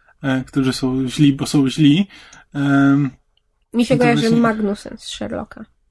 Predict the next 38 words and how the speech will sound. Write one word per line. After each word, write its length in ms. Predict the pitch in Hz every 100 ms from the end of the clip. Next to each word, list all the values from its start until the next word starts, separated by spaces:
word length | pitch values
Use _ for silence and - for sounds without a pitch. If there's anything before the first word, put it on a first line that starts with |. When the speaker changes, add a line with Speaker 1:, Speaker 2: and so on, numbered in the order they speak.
| _ _ -
Speaker 1:
No 60 | - 160
Speaker 2:
trzeciego 320 | 160 180 196
Speaker 1:
tak. 80 | 156
Speaker 2:
sezonu. 380 | 196 190 185 202 _ _ - - _ _ _
Speaker 1:
E, 40 | 151 143 143 143 147 147 151 139
więc 180 | 160 156
z 60 | -
kolei 380 | 160 151 160
się, 160 | 160 165 156 147 160 156
ponieważ 360 | - 156 151 143
ostatnio 400 | 151 160 139 156
właśnie 300 | 151 - 160
oglądałem 920 | 143 147 147 143 143 143 143 143 143
The 100 | 147
Losers 600 | 147 147 139 139 156 - - - _ -
i 80 |
tam 260 | 143 170 151
jest 120 | 135
właśnie 320 | 139 139 151
głów-, 500 | 135 143 147 147 143
główny 400 | 143 151 151 160
zły, 320 | 147 147 151 160
jest 180 | 156
właśnie 300 | 151 156 160
takim 500 | 147 160 165 156 151 151
złym, 400 | 147 170 180 170
złym, 420 | 165 170 196 240 - - - - -
e, 120 | - 165
który 260 | - 196
nie 180 | 202 226
ma 120 | 220
innej 240 | 202 202 202
motywacji 480 | 196 190 196 196
poza 220 | 185 185 180
tym, 160 | 190
żeby 180 | 180 180
się 120 | 180
wzbogacić 840 | 165 160 170 160 - 208 269 -